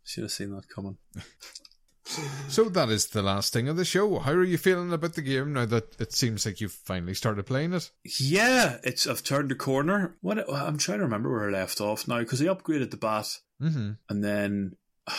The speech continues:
Speaker 1: I was having to get out of an alleyway, but there was loads of men there, and you had to get it out safely. But you had to battle five of them, let's face it, 'cause you, you always have to battle five people to get anywhere.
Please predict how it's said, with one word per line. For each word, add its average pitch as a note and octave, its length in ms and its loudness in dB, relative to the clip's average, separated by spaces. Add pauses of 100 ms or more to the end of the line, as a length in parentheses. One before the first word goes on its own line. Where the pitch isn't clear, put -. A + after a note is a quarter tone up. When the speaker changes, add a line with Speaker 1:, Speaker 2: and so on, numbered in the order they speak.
(140)
Speaker 1:
I A2+ 80 -4
was A#2 160 0
having D3 300 0
to D3 100 0
get A#2 180 -2
out A2 200 0
of G2+ 120 -4
an G#2 80 -2
alleyway, G2+ 520 0
but - 160 -8 (260)
there A2+ 80 -4
was G2+ 140 -2
loads G2+ 320 0
of G2 60 -6 (140)
men G2 420 -2
there, F#2+ 220 -2
and F#2+ 80 -6
you G2 60 -6
had F#2+ 180 -2
to G#2 80 -4
get F#2 220 -6
it F#2+ 100 -2
out F#2+ 120 -4 (160)
safely. F#2 640 -4 (400)
But G#2+ 120 -2
you - 60 0
had G2+ 200 0
to G2+ 60 -2
battle F#2+ 280 -2
five F#2 300 -2
of G2+ 40 -4
them, G2 120 -2
let's - 180 -2
face - 280 -2
it, - 120 -10
'cause G2+ 160 -4
you, G2+ 100 0
you G2+ 160 -2
always F#2 160 -6
have F#2+ 80 -8
to - 80 -12
battle G2 180 -4
five F#2 240 -4
people G2 240 -6
to F#2+ 60 -2
get F#2+ 100 -2
anywhere. F#2+ 280 -8